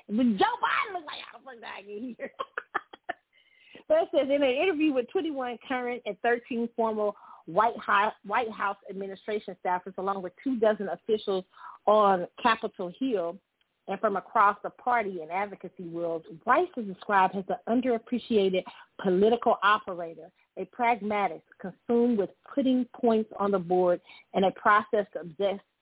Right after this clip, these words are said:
micromanager. She personally goes through and edits her staff's typos in the memos they draft. Ooh, she probably a trip to wait for. Rice's elevated stature in the West Wing has come with fierce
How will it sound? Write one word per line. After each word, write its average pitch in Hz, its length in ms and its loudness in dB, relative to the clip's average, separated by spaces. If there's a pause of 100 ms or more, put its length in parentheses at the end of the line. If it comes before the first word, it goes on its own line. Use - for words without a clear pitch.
(120)
micromanager. 170 1000 -4 (840)
She 254 140 2
personally 226 440 0
goes 196 280 2 (120)
through 208 220 0 (300)
and 180 220 -2
edits 196 340 0
her 190 180 -4
staff's 190 340 0 (240)
typos 233 480 -2 (400)
in 190 140 0
the 165 100 -4
memos 208 540 2 (320)
they 180 180 0
draft. 175 460 -2
Ooh, 214 180 -4 (120)
she 196 240 -2
probably 92 260 0
a 131 40 -4
trip - 260 -2
to 165 60 -12
wait 135 160 -8
for. - 160 -8 (380)
Rice's 277 460 4
elevated 240 540 0
stature 220 380 -2
in 196 80 -8
the 185 60 -8
West 190 260 -10
Wing 190 240 -10
has 139 120 -20 (140)
come 202 180 -4
with 170 120 -4 (120)
fierce 202 200 2